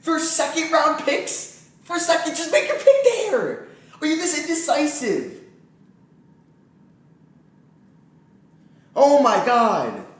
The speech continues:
You waited me two and a half hours to see one pick. One pick. But I think I was getting two. Do you not know who to pick? That you really need. What is it?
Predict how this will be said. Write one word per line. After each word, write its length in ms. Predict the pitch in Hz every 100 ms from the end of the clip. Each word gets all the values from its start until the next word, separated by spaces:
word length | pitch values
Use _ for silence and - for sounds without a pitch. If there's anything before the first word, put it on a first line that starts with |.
| _ _ - -
You 220 | 349 349
waited 220 | 359 339
me 240 | 339 214 - -
two 500 | - 247 311 330 294
and 140 | - 254
a 180 | 262
half 300 | 254 247 247
hours 560 | 240 220 196 135 - - -
to 100 | -
see 280 | 247 254 160
one 240 | 185 269 -
pick. 380 | 247 - - - - -
One 300 | 285 302 330
pick. 460 | 311 285 - - - - _
But 80 | 339
I 100 | 339
think 120 | 370
I 80 | 339
was 140 | 330
getting 220 | 330 339 -
two. 640 | 330 359 359 180 - - - - _ _ _ _ _ - _ _ _ _ _ _ _ - - - _ _ _ _ _ _ _ _ _ _ _ _ _ _ _ _ _ _ _ - - 247
Do 100 | 226
you 100 | 330
not 240 | 349 294 226
know 100 | 240
who 220 | 277 269
to 60 | 185
pick? 680 | - 214 - - - - -
That 180 | 220
you 100 | 185 226
really 360 | 151 247 285
need. 380 | 240 247 156 101
What 160 | 135 226
is 160 | 311
it? 180 | 330